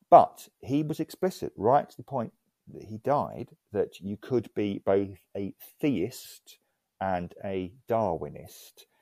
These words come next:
In fact, he wrote to a correspondent two years, three years before he died, a guy called John Fordyce, in which he said, "I find it absurd to believe,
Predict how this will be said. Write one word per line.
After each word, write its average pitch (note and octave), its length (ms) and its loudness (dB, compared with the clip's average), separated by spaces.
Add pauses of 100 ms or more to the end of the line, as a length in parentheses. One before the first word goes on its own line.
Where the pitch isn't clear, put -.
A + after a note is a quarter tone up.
(180)
In G2 60 -12
fact, - 260 -2
he F2 80 -6
wrote F2+ 240 2
to E2+ 200 -2
a E2 120 -6
correspondent E2+ 760 -2 (760)
two - 140 -8
years, A2+ 260 -4
three B2 160 -2
years A2 140 0
before A2+ 200 -12
he G#2+ 60 -6
died, A#2 360 -2 (240)
a - 20 -2
guy F#2+ 80 -2
called F#2+ 180 -12
John G2 160 -6
Fordyce, A2 680 0
in G2+ 60 -14
which G2 120 -16
he - 40 -20
said, F#2+ 100 -8
"I F#2+ 60 -8
find G#2+ 220 -6
it - 80 -6
absurd D3 380 0
to - 60 -14
believe, C#2+ 400 -10